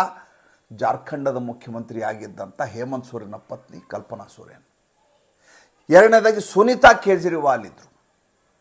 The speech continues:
ಯಾವ ಅರವಿಂದ್ ಕೇಜ್ರಿವಾಲ್ ಇವತ್ತು ರಿಮಾಂಡ್ನಲ್ಲಿದ್ದಾರೋ ಅವರ ಪತ್ನಿಯಲ್ಲಿದ್ದರು.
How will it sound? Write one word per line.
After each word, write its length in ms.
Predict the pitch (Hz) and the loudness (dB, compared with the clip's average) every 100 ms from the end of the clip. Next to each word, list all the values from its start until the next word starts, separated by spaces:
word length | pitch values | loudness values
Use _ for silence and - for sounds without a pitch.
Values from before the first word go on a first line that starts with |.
| _ _ - | _ _ 2
ಯಾವ 220 | 139 147 | 4 6
ಅರವಿಂದ್ 360 | 139 143 170 170 | 4 4 -2 -6
ಕೇಜ್ರಿವಾಲ್ 520 | 156 147 147 180 151 | -6 -4 -2 -2 -4
ಇವತ್ತು 540 | 123 120 - 110 90 | -8 -10 -14 -16 -16
ರಿಮಾಂಡ್ನಲ್ಲಿದ್ದಾರೋ 1000 | 98 107 151 151 135 120 101 95 - 180 | -14 -6 -6 -4 -6 -8 -12 -10 -10 -8
ಅವರ 220 | 120 110 | -8 -10
ಪತ್ನಿಯಲ್ಲಿದ್ದರು. 880 | 98 - 160 - 113 - - _ _ | -8 -6 -6 -6 -18 -18 -20 _ _